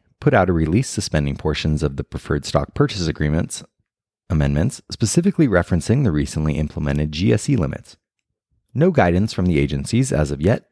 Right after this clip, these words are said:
but the notices sent by F H F A state the suspension is at least one year. The suspended provisions include limits on the enterprise's cash windows,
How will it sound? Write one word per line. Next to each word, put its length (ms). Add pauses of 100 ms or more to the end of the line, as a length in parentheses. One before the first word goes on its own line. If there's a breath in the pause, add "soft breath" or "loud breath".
but 160
the 80
notices 440
sent 400
by 180
F 180
H 180
F 160
A 200
state 320
the 80
suspension 580
is 160
at 80
least 240
one 260
year. 260 (1600)
The 100
suspended 480
provisions 520
include 260
limits 320
on 80
the 80
enterprise's 480
cash 220
windows, 400